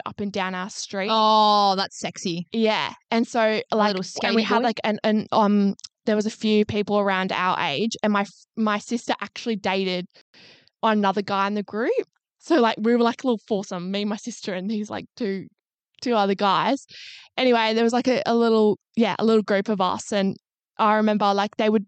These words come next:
Speaker 1: they would longboard. So they would skate, like, all the, like, massive
Speaker 2: Skatey
Speaker 1: hills.
Speaker 2: boys.
Speaker 1: Yeah. So, and then he actually ended up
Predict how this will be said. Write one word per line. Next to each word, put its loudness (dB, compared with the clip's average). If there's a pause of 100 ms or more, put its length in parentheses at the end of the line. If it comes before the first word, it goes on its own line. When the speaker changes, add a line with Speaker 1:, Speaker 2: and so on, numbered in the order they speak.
Speaker 1:
they 2
would -2
longboard. 2 (680)
So 2
they 2
would 0
skate, -4
like, -2
all 2
the, -2
like, -4
massive -4
Speaker 2:
Skatey -8
Speaker 1:
hills. 0
Speaker 2:
boys. -4 (200)
Speaker 1:
Yeah. 2
So, 0 (520)
and 4
then 2
he 0
actually -2
ended 2
up 2